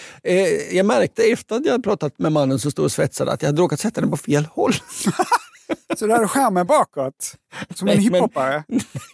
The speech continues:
Speaker 1: Ja,
Speaker 2: Och
Speaker 1: igen.
Speaker 2: pälsen ner över ögonen?
Speaker 1: De var på något sätt liksom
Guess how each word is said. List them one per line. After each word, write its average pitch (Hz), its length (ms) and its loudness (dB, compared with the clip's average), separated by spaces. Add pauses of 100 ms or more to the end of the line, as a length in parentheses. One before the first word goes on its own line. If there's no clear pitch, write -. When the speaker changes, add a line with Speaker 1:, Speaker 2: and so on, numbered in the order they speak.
(380)
Speaker 1:
Ja, 202 220 2
Speaker 2:
Och 190 100 -4
Speaker 1:
igen. 233 220 4
Speaker 2:
pälsen 185 480 2
ner 208 340 2
över 185 300 4 (120)
ögonen? 196 380 0 (2500)
Speaker 1:
De 233 100 -4
var 226 100 4
på 269 120 -4
något 254 140 0
sätt 214 140 -4
liksom 240 320 0